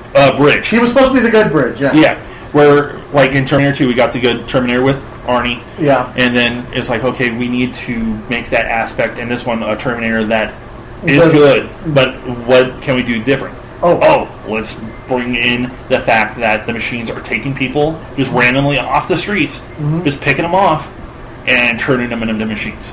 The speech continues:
Speaker 2: Right.
Speaker 1: And as he was programmed as an infiltration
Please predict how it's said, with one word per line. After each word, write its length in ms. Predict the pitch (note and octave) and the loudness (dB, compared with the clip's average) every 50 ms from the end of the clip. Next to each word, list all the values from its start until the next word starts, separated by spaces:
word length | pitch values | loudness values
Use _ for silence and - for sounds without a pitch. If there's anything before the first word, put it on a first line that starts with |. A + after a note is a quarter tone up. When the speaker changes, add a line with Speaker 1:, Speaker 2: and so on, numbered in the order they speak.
| - - - | -14 -4 2
Speaker 2:
Right. 280 | E3+ G#3 G#3+ - - - - - - - - - | 4 4 4 4 2 -4 -12 -16 -16 -18 -12 -6
Speaker 1:
And 260 | - A#2 A2 G#2 G#2+ G2+ - - - A#2+ | -2 -2 -2 -2 -2 -6 -8 -8 -4 -2
as 200 | C3 B2 A#2 A2+ | 0 0 0 2
he 100 | - C3 | 2 2
was 100 | B2+ B2 | 2 2
programmed 380 | B2 C#3 B2 A#2+ B2+ B2 B2 A#2+ | 4 4 4 4 4 2 0 0
as 160 | A2 A2+ - | -2 -2 -2
an 100 | C3 - | -4 -6
infiltration 640 | B2+ B2 A#2+ A#2+ A#2+ A#2 - D3 C#3 C3+ - - F#2 | -6 -6 -4 -4 -6 -4 -2 0 0 0 0 -4 -6